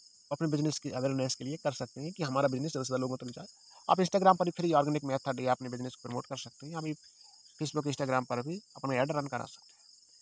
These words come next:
जैसे YouTube आ गया, तो YouTube की एक वीडियो पर sharing platform है, जिसे Google के द्वारा संचालित किया जाता है। आप YouTube पर आप business के लिए एक channel बना सकते हैं और नियमित रूप से वीडियो upload कर सकते हैं। इसके अलावा आप Google के द्वारा भी YouTube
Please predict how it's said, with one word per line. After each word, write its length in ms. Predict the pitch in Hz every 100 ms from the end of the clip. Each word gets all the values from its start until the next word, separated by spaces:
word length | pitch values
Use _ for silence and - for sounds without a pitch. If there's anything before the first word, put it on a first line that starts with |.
| - - 175
जैसे 120 | 185
YouTube 280 | 196 233 202
आ 20 |
गया, 120 | 190
तो 100 | 180
YouTube 240 | 185 190 180 -
की 140 | 175
एक 60 | 160
वीडियो 340 | 156 151 156
पर 380 | 151 139 117 85 - - -
sharing 240 | 151 151
platform 440 | 139 135 131 123 127
है, 160 | 175
जिसे 400 | 214 170 151 135 139 - - - 135
Google 220 | 143 160
के 60 | 151
द्वारा 180 | 139
संचालित 380 | 139 131 123 139
किया 200 | - 127
जाता 280 | 113 104 -
है। 60 | - - - - - - - - -
आप 100 | 156
YouTube 300 | 165 170 185 -
पर 120 | 147
आप 100 | 143
business 320 | 139 151 151
के 120 | 151
लिए 200 | 135 131 123
एक 320 | - - 135 -
channel 160 | 135
बना 200 | 131 127
सकते 280 | 147 131 -
हैं 80 | 151
और 120 | 190
नियमित 280 | 156 147 143
रूप 160 | 131 120
से 120 | 151
वीडियो 280 | 139 131 127
upload 200 | 131 139
कर 120 | 120
सकते 260 | - -
हैं। 60 | - - - - - - -
इसके 200 | 170 -
अलावा 260 | 214 190 170
आप 60 | 160
Google 260 | 160 165
के 60 | 156
द्वारा 180 | 143 135
भी 140 | 139
YouTube 280 | 135 -